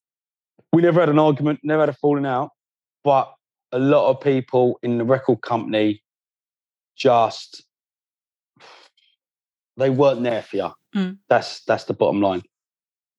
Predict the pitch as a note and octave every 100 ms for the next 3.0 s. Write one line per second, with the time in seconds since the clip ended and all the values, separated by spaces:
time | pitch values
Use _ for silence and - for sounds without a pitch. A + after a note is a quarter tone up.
0 | _ - A2+ A#2 C#3 C#3 - C#3 C#3 -
1 | C#3 B2+ - - - C#3 B2+ C3+ - -
2 | D3 D3 - _ _ - C3+ C#3+ C3+ B2